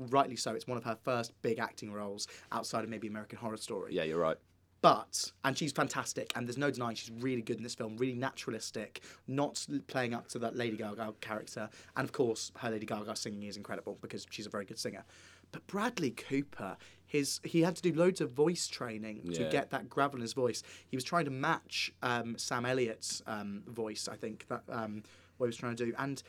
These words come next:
Speaker 1: just the emotion he does, and there's that scene where he breaks down,
Speaker 2: What, in
Speaker 1: um,
Speaker 2: the rehab?
Speaker 1: in the rehab when Lady Gaga comes to visit him.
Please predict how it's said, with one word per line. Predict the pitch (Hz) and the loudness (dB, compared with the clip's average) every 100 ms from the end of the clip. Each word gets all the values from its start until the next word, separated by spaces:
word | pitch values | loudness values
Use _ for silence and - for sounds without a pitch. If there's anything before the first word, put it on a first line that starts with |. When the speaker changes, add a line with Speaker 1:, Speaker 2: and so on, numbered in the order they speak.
| - - - | -20 -20 -6
Speaker 1:
just | 208 208 - - | -4 -4 -8 -6
the | - | 0
emotion | 185 175 214 233 214 | 2 4 2 2 0
he | 196 | 0
does, | 170 160 151 117 107 - - - | 2 4 4 2 0 0 0 2
and | |
there's | 151 151 | 4 4
that | 175 | 2
scene | - 185 175 | 4 4 4
where | |
he | 147 | 2
breaks | 123 135 127 - | 2 4 4 0
down, | 127 120 107 101 95 - - - | 0 0 0 -4 -8 -14 -20 -2
Speaker 2:
What, | 92 113 | 6 8
in | 110 | 8
Speaker 1:
um, | |
Speaker 2:
the | 87 | 6
rehab? | 98 92 82 139 | 8 8 6 2
Speaker 1:
in | 143 | 4
the | 127 | 6
rehab | 135 113 113 | 6 4 2
when | 120 | 2
Lady | 117 117 | 2 2
Gaga | 120 113 117 104 | 2 0 -2 -4
comes | 113 110 | -4 -6
to | 113 | -4
visit | 117 113 - | -2 -2 -4
him. | 104 95 95 | -6 -6 -8